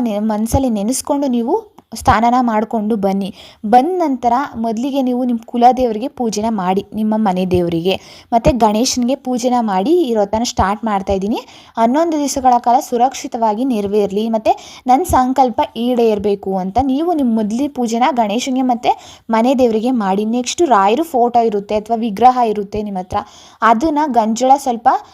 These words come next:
ಅರ್ಶಿಣದ ನೀರಿಂದ ಶುದ್ಧಿನ ಮಾಡ್ಕೊಂಡು ರಾಯರಿಗೆ ಗಂಧನ ಹಚ್ಚಿ, ತುಳಸಿ ಮತ್ತೆ ಮಲ್ಲಿಗೆ ಹಾರ ನಿಮ್ಮ ಹತ್ರ ಯಾವ್ದು ಇರುತ್ತೋ ಅದ್ರಲ್ಲಿ ನೀವು ರಾಯರನ್ನ ಅಲಂಕಾರ ಮಾಡ್ಕೊಂಡು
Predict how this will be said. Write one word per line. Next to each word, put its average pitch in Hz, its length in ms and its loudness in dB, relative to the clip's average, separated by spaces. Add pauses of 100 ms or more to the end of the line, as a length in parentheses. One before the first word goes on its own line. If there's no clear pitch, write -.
(220)
ಅರ್ಶಿಣದ 247 480 0
ನೀರಿಂದ 262 380 2 (160)
ಶುದ್ಧಿನ 254 380 -2
ಮಾಡ್ಕೊಂಡು 208 480 -2
ರಾಯರಿಗೆ 208 400 2
ಗಂಧನ 208 500 2
ಹಚ್ಚಿ, 240 560 -8 (260)
ತುಳಸಿ 269 460 -2
ಮತ್ತೆ 247 260 0
ಮಲ್ಲಿಗೆ 214 380 2
ಹಾರ 208 140 4
ನಿಮ್ಮ 214 220 -2
ಹತ್ರ 202 180 -2
ಯಾವ್ದು 208 500 2
ಇರುತ್ತೋ 262 300 0
ಅದ್ರಲ್ಲಿ 233 440 0
ನೀವು 247 380 -2 (300)
ರಾಯರನ್ನ 226 460 4
ಅಲಂಕಾರ 247 600 0
ಮಾಡ್ಕೊಂಡು 202 720 -2